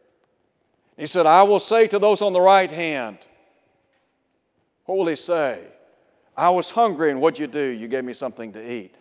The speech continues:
I was thirsty, you gave me something to drink. I was naked, you clothed me.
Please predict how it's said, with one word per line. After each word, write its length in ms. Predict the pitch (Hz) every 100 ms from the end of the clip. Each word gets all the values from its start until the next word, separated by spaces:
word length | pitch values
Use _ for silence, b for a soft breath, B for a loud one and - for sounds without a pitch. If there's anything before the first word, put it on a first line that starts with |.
| b b
I 100 | 147
was 200 | 156 -
thirsty, 440 | 208 214 - 151
you 140 | 131 131
gave 140 | 151
me 80 | 143
something 380 | 156 131 139 123
to 80 |
drink. 460 | 113 135 135 101 _ _ b b
I 120 | 143
was 200 | 170 165
naked, 440 | 165 185 214 175 139
you 100 | 151
clothed 400 | - 165 147 -
me. 300 | 127 110